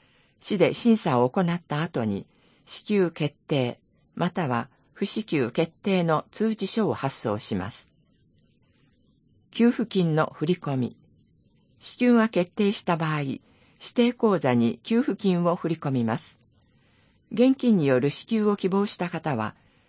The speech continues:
市が指定した日時に市役所へ取りに来てください。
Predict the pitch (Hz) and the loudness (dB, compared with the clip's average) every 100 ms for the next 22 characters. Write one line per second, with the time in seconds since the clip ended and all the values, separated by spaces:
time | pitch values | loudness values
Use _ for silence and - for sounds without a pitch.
0 | _ _ - 247 180 135 - 208 196 - | _ _ 0 2 2 0 -2 2 4 2
1 | - 165 180 190 131 107 107 107 - - | -2 0 0 -2 -4 -2 -2 -2 -6 -8
2 | 202 233 - - 170 147 - - 226 185 | -2 -2 -4 -2 2 2 0 -2 0 0
3 | 131 - 156 - 110 135 - 120 | -2 -8 -8 -8 -10 -10 -12 -14